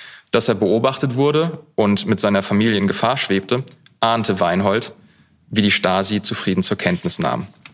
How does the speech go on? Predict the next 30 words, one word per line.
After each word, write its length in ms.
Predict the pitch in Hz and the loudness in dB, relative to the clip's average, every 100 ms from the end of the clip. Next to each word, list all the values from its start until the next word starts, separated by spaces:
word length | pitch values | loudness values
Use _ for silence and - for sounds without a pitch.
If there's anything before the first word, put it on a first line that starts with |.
| _ _ _ _ _ - - - - - - | _ _ _ _ _ -12 -10 -10 -16 -10 0
Auch 220 | 120 151 | 2 2
auf 120 | - | 0
die 120 | 143 | 0
D 120 | 123 | 0
G 80 | 120 | 2
F 140 | 110 123 | 2 2
S 140 | - | 0
B 200 | 135 143 | 0 2
setzte 300 | 101 92 101 | 2 0 0
die 80 | 95 | 0
Stasi 560 | - 87 92 98 98 107 - | 0 0 0 0 0 -2 -2
informell, 520 | 107 98 - 104 92 | -2 0 0 0 0
äh, 240 | - - 90 | -2 -4 -2
inoffizielle 640 | 113 113 - 113 - 104 | 0 0 0 0 0 2
Mitarbeiter 600 | 110 107 - 92 90 - | 2 0 0 0 -2 -2
an. 220 | 87 90 98 _ - - - - _ - | -4 -6 -8 _ -16 -12 -12 -16 _ 0
Der 460 | 107 104 101 98 - | 2 4 2 0 0
langjährige 540 | 107 123 139 127 113 | 0 2 2 2 0
Offizier 520 | - 104 - - 147 | -2 -2 -2 2 2
der 100 | 143 | 2
psychologischen 600 | 120 120 131 127 113 120 | 0 -2 0 0 0 -2
Kampfführung 480 | 113 120 120 110 101 | 0 0 0 0 2
Reichenburg 600 | 95 101 - 139 143 135 | 2 0 0 0 0 0
etwa 360 | - - 120 117 - - - - | -2 0 -2 -4 -18 -20 -18 -2
lieferte 760 | 120 143 131 - 123 117 98 - _ - | 0 2 0 2 2 0 -4 -12 _ 0
erst, 300 | 117 127 - | 0 0 -2
ähm, 280 | 113 104 101 104 | 0 0 0 0
lieferte 320 | 123 127 - | 0 0 0
erst 260 | 110 107 - | 0 0 0
interner 680 | 104 - 107 117 123 123 | -2 0 0 0 -2 -2